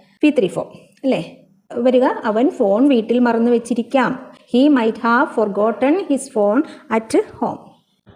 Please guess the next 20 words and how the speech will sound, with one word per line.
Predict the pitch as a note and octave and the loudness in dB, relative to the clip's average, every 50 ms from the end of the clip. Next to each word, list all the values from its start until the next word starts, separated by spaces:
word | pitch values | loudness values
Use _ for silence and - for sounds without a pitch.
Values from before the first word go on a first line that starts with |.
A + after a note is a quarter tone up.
| - - - | -12 -4 0
എന്നാൽ | C#4+ C#4+ D#4 C#4+ | 2 4 4 4
ഇത് | C4 A3+ C#4 C#4 | 2 2 2 2
നോക്കേ, | B3 G3+ F#3+ - G#3 C4+ C#4+ - - - - _ - _ _ _ _ _ _ _ - C#4 | 2 0 -2 -4 -4 -4 -4 -6 -12 -18 -20 _ -20 _ _ _ _ _ _ _ 2 4
നിനക്ക് | C#4+ E4+ E4+ F4+ F4 - F4 | 6 6 6 4 2 2 4
എന്തെങ്കിലും | D#4 C#4 C#4 C#4 D4+ C#4 D4 D4+ D#4 | 4 6 6 6 6 6 6 6 6
വേണമെങ്കിൽ | C4+ A#3+ A#3 A3+ A3+ A#3 A3+ A#3 A3+ A3+ B3+ C4 B3+ A3+ | 6 6 6 4 4 4 4 4 4 4 4 2 2 2
എന്നെ | A3 G#3 G#3 G#3+ A3 G#3+ | 0 2 2 0 0 -2
അറിയിക്ക്. | G3 F#3 F#3 F3 F3 - - F3+ - - - - - - - - - - | -2 -2 -4 -4 -6 -8 -12 -12 -12 -14 -20 -20 -20 -20 -20 -20 -6 0
Let | - D#4+ | 2 4
me | E4 D#4+ D4+ A#3+ | 6 6 6 6
know | G#3+ G3 F#3+ G3 G3 - - - A3 | 4 2 0 -2 -4 -8 -4 -2 -2
if | A3 - - A#3 | -2 0 0 2
you | A#3 A#3 A#3 B3 | 4 4 4 4
need | C4 C#4+ C4+ - - G#3 G3+ | 4 2 0 -2 -4 -4 -2
anything. | G3 F#3 - - F#3 E3+ E3 - - - - - - - - - - _ _ _ _ - | -4 -4 -2 -4 -4 -4 -4 -8 -12 -20 -20 -20 -20 -20 -20 -20 -20 _ _ _ _ -2
ഇവിടെ | C#4 C#4 C#4+ | 2 4 4
ഒന്ന് | C#4+ C#4 C4 C4 | 6 6 4 4
നോക്കേ, | B3 A#3+ - A#3 A#3 A#3 - | 2 2 2 0 0 0 0
എന്നെ | B3 B3 A#3+ B3+ C#4+ C#4+ - | 0 2 4 4 4 4 4
അറിയിക്ക്. | A#3+ A3 G#3 G#3+ G#3 G#3 G3 - - E3+ - | 2 2 4 2 2 2 0 -4 -6 -6 -6